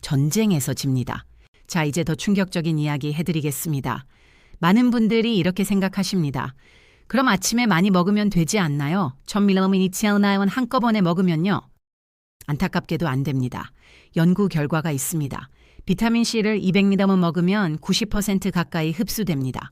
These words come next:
오백 밀리미터만 먹으면 칠십오 퍼센트 정도 흡수됩니다. 그런데 밀리미터를 한꺼번에 먹으면 오십 퍼센트밖에 안 흡수됩니다. 이천 밀리미터를 먹으면 겨우 삼십 퍼센트만 흡수됩니다.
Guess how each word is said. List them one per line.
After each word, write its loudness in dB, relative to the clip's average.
오백 2
밀리미터만 2
먹으면 0
칠십오 -2
퍼센트 -2
정도 0
흡수됩니다. -4
그런데 -2
밀리미터를 2
한꺼번에 0
먹으면 0
오십 -4
퍼센트밖에 -4
안 -2
흡수됩니다. -4
이천 0
밀리미터를 0
먹으면 -2
겨우 2
삼십 -2
퍼센트만 0
흡수됩니다. -2